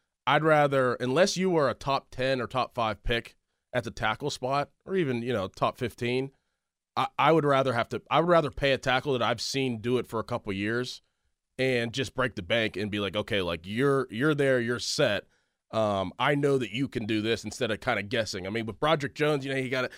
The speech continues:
he had to get, it took a little bit of time for him to get in. Now, that was on purpose. I don't think it was more him than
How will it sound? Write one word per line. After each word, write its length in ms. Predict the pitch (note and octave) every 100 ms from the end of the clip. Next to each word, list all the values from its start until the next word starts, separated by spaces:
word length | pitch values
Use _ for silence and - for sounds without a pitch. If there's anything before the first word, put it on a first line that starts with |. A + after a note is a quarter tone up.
| -
he 60 | -
had 100 | D#3+
to 60 | C#3+
get, 180 | D3 - - _ _ -
it 240 | E3+ E3
took 200 | A3 G3
a 40 |
little 220 | F3+ F3+ D#3+
bit 80 |
of 140 | C#3+ -
time 320 | - E3 D3
for 80 | B2
him 100 | A2
to 60 |
get 180 | G2+ B2
in. 120 | C#3
Now, 100 | C3+
that 160 | F#3+ G#3
was 120 | C#3+
on 120 | C3
purpose. 440 | - F#3 G3 C3+ C3
I 40 |
don't 120 | C#3
think 120 | C3 B2
it 40 |
was 120 | G#2+
more 180 | C3 A2+
him 300 | B2 D3+ C3
than 240 | A#2 A2+